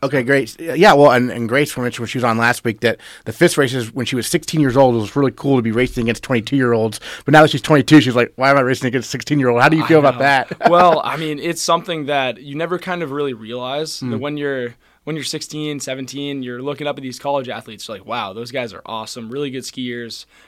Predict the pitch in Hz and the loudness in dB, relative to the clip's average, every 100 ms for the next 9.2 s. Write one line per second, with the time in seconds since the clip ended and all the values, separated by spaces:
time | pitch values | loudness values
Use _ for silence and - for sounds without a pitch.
0 | - 131 120 110 92 127 127 113 107 147 | -16 -12 -10 -8 -8 -6 -6 -10 -10 -10
1 | 131 139 - 120 92 98 110 127 127 123 | -8 -10 -10 -16 -16 -16 -12 -8 -6 -6
2 | 110 139 113 101 107 113 139 160 156 _ | -10 -12 -12 -12 -12 -8 -6 -8 _ _
3 | _ _ 147 143 127 117 151 135 127 117 | _ _ -8 -6 -6 -6 -4 -4 -6 -10
4 | 139 135 135 127 - 147 143 143 131 131 | -8 -8 -10 -12 -8 -8 -8 -8 -6 -8
5 | 120 123 120 117 120 _ _ _ - 139 | -8 -10 -10 -12 -14 _ _ _ -14 -12
6 | 131 139 135 135 120 90 90 113 117 113 | -8 -6 -6 -6 -10 -12 -14 -12 -10 -10
7 | 101 117 131 120 107 110 98 - 147 131 | -12 -12 -10 -10 -12 -16 -16 -8 -6 -6
8 | 123 131 127 127 120 113 - 135 120 113 | -6 -8 -8 -10 -12 -12 -12 -10 -10 -12
9 | - | -16